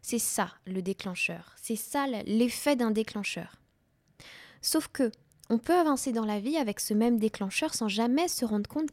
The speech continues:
qu'on a ce bouton-là en particulier. Si on avait ne serait-ce que la prise de conscience que cela existait, peut-être qu'on aurait une meilleure réaction.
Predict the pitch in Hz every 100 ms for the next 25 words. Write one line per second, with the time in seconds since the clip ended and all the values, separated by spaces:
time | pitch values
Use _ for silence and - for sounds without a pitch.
0 | - 233 220 285 - 185 208 - 226 214
1 | 262 220 190 - 190 - 196 262 - _
2 | _ _ _ _ _ _ _ _ _ _
3 | _ _ _ _ _ - - - - -
4 | - - 370 349 - _ - 254 254 262
5 | 254 277 277 - _ _ _ 226 269 285
6 | 370 370 - 262 254 247 _ _ 233 226
7 | - 392 392 294 269 233 - 302 349 -
8 | 220 226 240 - 226 208 214 208 - 330
9 | - 240 233 330 - - 226 220 214 233
10 | 262 220 208 208 240 294 277 240 226 -
11 | 190